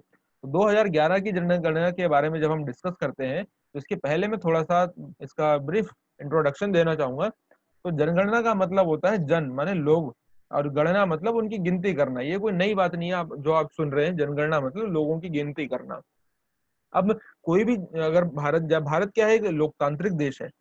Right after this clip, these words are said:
अब democracy में अगर कोई भी चीज होती है तो इसका उल्लेख कहाँ पर होता है, संविधान में होता है।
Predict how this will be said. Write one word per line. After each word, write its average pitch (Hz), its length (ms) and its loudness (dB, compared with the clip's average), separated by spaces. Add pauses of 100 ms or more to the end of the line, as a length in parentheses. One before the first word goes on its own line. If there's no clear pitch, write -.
(260)
अब 139 160 -8
democracy 185 560 2
में 190 180 -2
अगर 175 160 0
कोई 165 220 0
भी 160 120 0
चीज 156 160 -4
होती 143 240 -4
है 151 60 -4
तो 190 120 0
इसका 175 220 -4
उल्लेख 151 400 0
कहाँ 151 380 -2
पर 156 140 -4
होता 139 260 -2
है, - 80 2
संविधान 147 500 0
में 151 100 -2
होता 127 240 -6
है। 123 60 -10